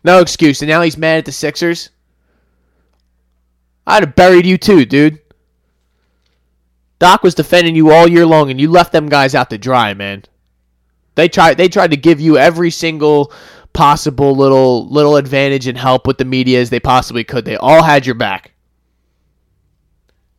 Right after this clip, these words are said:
It's on you to play well. It's on you to back that up. Help them guys out. Help yourself out.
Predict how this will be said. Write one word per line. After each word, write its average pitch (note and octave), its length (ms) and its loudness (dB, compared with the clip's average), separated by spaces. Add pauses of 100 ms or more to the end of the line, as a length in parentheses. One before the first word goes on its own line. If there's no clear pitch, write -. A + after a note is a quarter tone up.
(200)
It's C3 160 -8
on D#3 240 0
you E3 200 6
to D3+ 60 2
play C#3+ 280 2
well. G2+ 360 -4 (140)
It's - 80 -14
on C3+ 220 -6
you D#3 320 4
to C#3 120 -8
back C3+ 280 -4
that B2 180 -4
up. A2+ 300 -6 (240)
Help D3+ 260 0
them D3 240 0
guys B2+ 320 0
out. A2+ 400 0
Help E3+ 220 0
yourself C#3 480 -4
out. F#2+ 280 -14